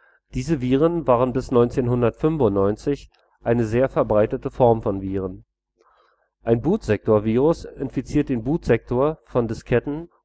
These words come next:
und Festplattenpartitionen oder den Masterboot-Record, in Klammern M B R, einer Festplatte.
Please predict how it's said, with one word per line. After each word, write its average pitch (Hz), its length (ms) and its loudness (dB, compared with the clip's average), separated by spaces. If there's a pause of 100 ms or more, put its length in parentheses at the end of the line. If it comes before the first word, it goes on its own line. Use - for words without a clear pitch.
und 120 160 -6
Festplattenpartitionen 123 1400 -2 (520)
oder 143 260 4
den 147 180 0
Masterboot-Record, 113 1200 0 (100)
in 113 120 -8
Klammern 123 380 2
M 113 200 -2
B 110 140 0
R, 107 280 0 (560)
einer 123 240 0
Festplatte. 98 640 -6